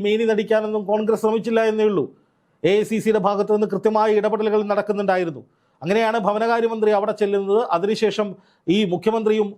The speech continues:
ഉപമുഖ്യമന്ത്രിയും ഒക്കെ കൂടിയാലോചനകൾ നടത്തി കൃത്യമായ സ്ഥലം കണ്ടെത്തി പുനരധിവാസത്തിലേക്ക് കാര്യങ്ങളെ കൊണ്ടുപോവുകയാണ്. അപ്പോൾ അവിടെ ആ പ്രശ്നം പരിഹരിച്ചു,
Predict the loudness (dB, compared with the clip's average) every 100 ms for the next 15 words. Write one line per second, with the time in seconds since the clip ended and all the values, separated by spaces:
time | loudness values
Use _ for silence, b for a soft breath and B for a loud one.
0 | -2 -2 -2 -2 0 2 2 2 -2 0
1 | 2 2 2 2 0 0 0 0 -2 -4
2 | -8 -2 0 2 0 0 0 0 -2 -4
3 | -4 -6 -10 -10 B B 0 4 4 4
4 | 2 2 0 -2 0 0 0 0 2 0
5 | 0 -2 -2 0 0 -2 -8 -14 _ _
6 | _ _ _ _ 0 2 2 2 0 0
7 | -2 0 2 2 0 -2 -8